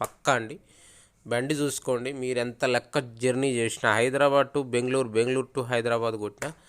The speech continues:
బ్యాక్ పెయిన్ ఎలాంటిది రాదండి. ఎక్సలెంట్ కండిషన్లో ఉంది. చూడండి, వెహికల్ అంతా చూసుకున్నట్లయితే ఓవరాల్గా ఎక్కడ నాన్ యాక్సిడెంట్ అయితే ఓనర్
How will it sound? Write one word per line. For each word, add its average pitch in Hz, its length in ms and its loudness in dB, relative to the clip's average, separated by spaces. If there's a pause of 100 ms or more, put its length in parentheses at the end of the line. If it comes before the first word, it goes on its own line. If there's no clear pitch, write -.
(420)
బ్యాక్ 123 320 2
పెయిన్ 139 240 4
ఎలాంటిది 127 580 2
రాదండి. 107 400 -2 (100)
ఎక్సలెంట్ 113 440 -8
కండిషన్లో 110 640 -6
ఉంది. 113 200 -12 (1160)
చూడండి, 147 300 0
వెహికల్ 135 420 -2
అంతా 131 160 -6 (100)
చూసుకున్నట్లయితే 123 640 -6
ఓవరాల్గా 120 360 -2
ఎక్కడ - 280 -4 (140)
నాన్ 120 220 0
యాక్సిడెంట్ 113 360 -4
అయితే 113 140 -8 (120)
ఓనర్ 110 220 -2